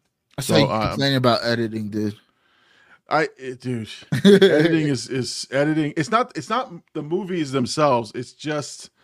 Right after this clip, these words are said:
Speaker 2: the labor of the editing itself. It's just like, I, I'm, I'm tired. That's all. It's just ti-, I'm just like, I'm, because, because I'm trying to edit the movie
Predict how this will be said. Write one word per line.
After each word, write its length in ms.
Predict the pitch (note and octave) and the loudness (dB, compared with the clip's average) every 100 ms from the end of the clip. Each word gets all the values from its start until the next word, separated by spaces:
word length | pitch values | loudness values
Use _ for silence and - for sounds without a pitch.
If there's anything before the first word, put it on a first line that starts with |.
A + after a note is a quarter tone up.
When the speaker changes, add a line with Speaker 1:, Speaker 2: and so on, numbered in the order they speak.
| _ _ _ _ _ | _ _ _ _ _
Speaker 2:
the 120 | B2+ | 0
labor 600 | B2 C3 C#3+ B2 B2+ B2 | 4 4 2 2 0 0
of 420 | A#2+ A#2+ A#2 G#2+ | 0 -2 -4 -10
the 120 | A#2 A2 | -10 -8
editing 380 | A#2 A#2 A2+ G#2+ | -8 -8 -8 -6
itself. 400 | F#2+ - G2+ F#2 | -8 -10 -12 -10
It's 120 | G2 | -10
just 220 | C#3+ A#2+ | -10 -8
like, 340 | A#2+ A2+ G#2 _ _ _ _ _ _ _ _ _ _ _ D2 | -6 -6 -8 _ _ _ _ _ _ _ _ _ _ _ _
I, 300 | F2 - B2 B2+ | -20 -14 -10 -10
I'm, 120 | A#2+ | -8
I'm 100 | B2+ | -10
tired. 560 | B2 A#2+ A#2+ A2 F#2+ G2 | -6 -2 -2 -2 -8 -10
That's 220 | - - | -10 -8
all. 260 | G2 F#2+ - | -8 -8 -6
It's 120 | F3+ | -4
just 160 | G3 G3 | -4 -4
ti-, 80 | - | -4
I'm 180 | G#2+ C#3 | -4 -2
just 340 | C3+ B2 - | -4 -6 -4
like, 260 | B2 A#2 - _ _ _ _ _ _ | -4 -4 -8 _ _ _ _ _ _
I'm, 220 | - B2+ B2+ - D#3+ | -4 -4 -4 -12 -6
because, 380 | F3 G#3+ G3 | 0 2 0
because 320 | - D#3+ G3 G3 | -2 -6 -4 -4
I'm 120 | F#3+ | -6
trying 340 | - F3 G3 | -6 -2 -2
to 120 | G3 D#3+ | -2 -2
edit 300 | D#3+ E3+ C3+ | -2 -2 -4
the 80 | |
movie 720 | C#3 D3+ C#3+ D3+ D3 C#3 C3 | -8 -8 -6 -6 -4 -6 -10